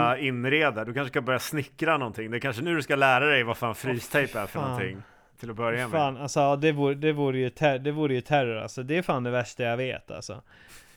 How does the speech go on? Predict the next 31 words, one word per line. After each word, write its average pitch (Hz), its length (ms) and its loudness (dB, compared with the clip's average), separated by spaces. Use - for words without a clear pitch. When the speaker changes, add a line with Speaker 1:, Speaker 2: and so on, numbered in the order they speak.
Speaker 1:
Fixa - 640 0
någonting 117 800 -4
hemma. 113 640 -6
Spika 147 640 0
upp 147 240 2
en 147 100 -2
tavla. 139 580 2
Fy 135 240 -10
fan, 151 460 -10
alltså. 123 280 -8
Det 135 80 -4
är 143 120 2
en 139 140 -4
ångestklump 135 1160 -2
som 117 340 -10
stiger 135 600 -2
i 151 180 0
mig 107 160 -4
så 113 120 -12
fort 110 120 -8
jag 117 100 -2
börjar 113 140 0
tänka 127 380 0
på 120 120 -2
att 104 100 -6
det 113 100 -4
är 110 40 -6
någonting 107 280 -10
som 107 140 -14
ska 107 160 -14
ske. 113 200 -8